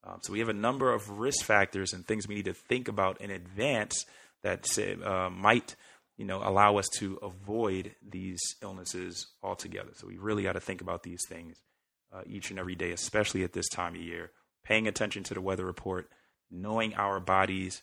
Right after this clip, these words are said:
as far as, uh, illnesses that we might have, medications that we might be on that could comp-, compromise our ability to compensate. So people on blood pressure medications like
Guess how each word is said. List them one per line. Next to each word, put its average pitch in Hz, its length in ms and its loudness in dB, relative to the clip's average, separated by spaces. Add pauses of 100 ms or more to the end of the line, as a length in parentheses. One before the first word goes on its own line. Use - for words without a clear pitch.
(140)
as - 80 -10
far 95 260 -2
as, 87 160 -6
uh, 90 240 -10
illnesses 95 460 -8
that 92 140 -6
we 92 100 -8
might 92 220 -2
have, 92 260 -2
medications 101 720 0
that 95 100 0
we 98 120 -8
might 95 200 -4
be 95 160 -6
on 95 240 -4 (440)
that 87 120 -4
could 85 240 -8 (400)
comp-, 107 380 6
compromise 98 580 6
our 95 100 2
ability 92 380 -6
to 87 120 -14
compensate. 90 680 -6
So 87 220 -6
people 101 440 -8
on 98 340 -2 (400)
blood 104 160 2
pressure 98 260 2
medications 95 680 -2
like 85 160 -8